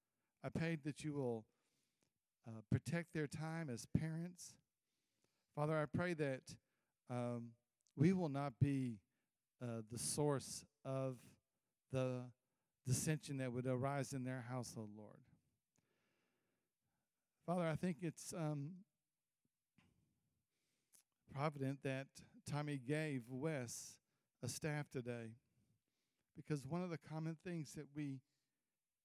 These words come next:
talked about, the pastor search team talked about, was that the pastor needs to smell like the sheep.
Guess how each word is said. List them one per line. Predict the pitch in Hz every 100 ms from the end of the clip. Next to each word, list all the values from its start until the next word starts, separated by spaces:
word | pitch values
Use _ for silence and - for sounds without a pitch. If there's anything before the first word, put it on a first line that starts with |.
| _ _ -
talked | 180 -
about, | 127 120 117
the | 120
pastor | - 151 - 151
search | - 143 -
team | 147 135 -
talked | 165 151
about, | 127 123 123 120
was | 127 123 - - _ _ _ _ _ _ _ _ -
that | 135
the | 143
pastor | - 180 180 - 151
needs | 151 139
to | 139
smell | 113 104 147 151
like | 156
the | 165
sheep. | - 127 113